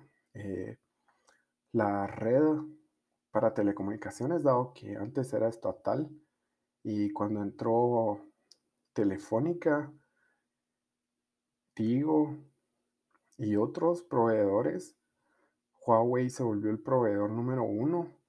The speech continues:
y podemos ver de que su influencia la dejó marcada en ese estadio de primer mundo que construyeron.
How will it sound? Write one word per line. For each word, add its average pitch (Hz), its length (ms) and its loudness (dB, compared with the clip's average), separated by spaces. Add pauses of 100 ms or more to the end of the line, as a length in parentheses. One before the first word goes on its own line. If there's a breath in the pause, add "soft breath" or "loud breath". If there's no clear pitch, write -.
(180)
y 98 460 -8 (380)
podemos 104 360 -2
ver 113 160 0
de 143 140 -4
que 190 140 -2
su - 160 -4
influencia 113 440 -4
la 135 120 4
dejó - 160 -4
marcada 117 440 -4
en 117 120 -4
ese 113 160 -10
estadio 113 480 -2
de 98 120 -4
primer 104 400 -6
mundo 117 440 -4
que - 100 -8
construyeron. 104 720 -8